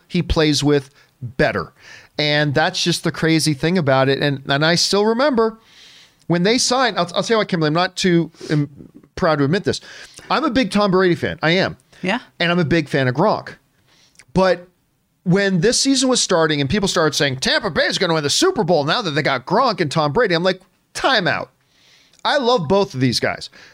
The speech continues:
Speaker 1: but Gronk has been retired for a year and he's about thirty-five pounds lighter than when, than he was when he played before. He's not the same
Speaker 2: Oh, wow.
Speaker 1: kind of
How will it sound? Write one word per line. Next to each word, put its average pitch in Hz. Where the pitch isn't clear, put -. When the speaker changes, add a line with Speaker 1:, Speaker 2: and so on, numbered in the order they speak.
Speaker 1:
but 147
Gronk 233
has 247
been 262
retired 185
for 175
a 156
year 151
and 151
he's 135
about 127
thirty-five 226
pounds 170
lighter 147
than 139
when, 139
than 147
he 139
was 135
when 135
he 127
played 127
before. 117
He's 113
not 190
the 180
same 175
Speaker 2:
Oh, -
wow. 220
Speaker 1:
kind 156
of 135